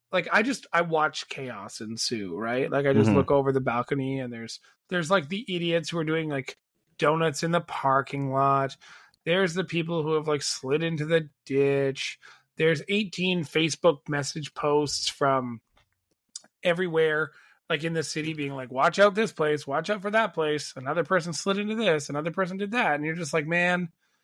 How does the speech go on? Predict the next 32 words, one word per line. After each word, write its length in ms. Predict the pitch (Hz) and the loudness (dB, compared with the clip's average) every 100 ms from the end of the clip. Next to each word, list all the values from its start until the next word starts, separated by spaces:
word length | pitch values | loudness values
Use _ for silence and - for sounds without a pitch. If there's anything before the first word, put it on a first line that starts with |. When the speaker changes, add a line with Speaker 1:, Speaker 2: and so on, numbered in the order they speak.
| _ _ _ _ - | _ _ _ _ -12
Speaker 1:
if 160 | 165 | -6
it 60 | 165 | -4
just 220 | 214 233 | -2 0
started 300 | - 175 147 | 2 2 0
snowing 360 | - 170 165 143 | -2 0 0 -2
in 80 | |
December, 500 | 120 117 170 190 202 | -4 0 0 4 4
we 100 | 185 | 6
would 140 | 139 131 | 6 6
have 100 | 131 | 4
seen 180 | 165 151 | 2 2
these 180 | 135 143 | 0 -2
messages 400 | 131 127 117 135 | -6 -8 -4 2
earlier." 640 | 226 262 254 240 247 233 _ - - _ _ _ _ _ - | 4 4 4 4 2 -2 _ -20 -20 _ _ _ _ _ -6
It's 180 | 170 | -4
different. 460 | 170 277 - 123 90 _ _ _ 160 | 2 2 2 -8 -8 _ _ _ -2
Speaker 2:
Well, 260 | 180 185 | 4 6
it's 120 | 165 | 6
Speaker 1:
And 80 | 208 | 4
Speaker 2:
just 160 | 208 190 | 0 2
like, 240 | 165 151 | 2 4
uh, 460 | 143 123 117 113 107 - _ | 2 4 4 4 2 -2 _
you 240 | 110 98 110 | -12 -6 -2
know, 260 | 104 101 98 | 0 0 0
a 160 | 104 | -2
delayed 600 | 95 107 110 120 123 107 | 0 0 4 4 4 0
shipment. 580 | - 107 - 76 60 - | -2 0 -2 -6 -14 -4
That's 260 | 110 110 - | 0 0 -2
all. 260 | 64 76 95 | -8 -6 -4
You 80 | 87 | -2
know, 100 | 92 | -2
you, 240 | 90 | -2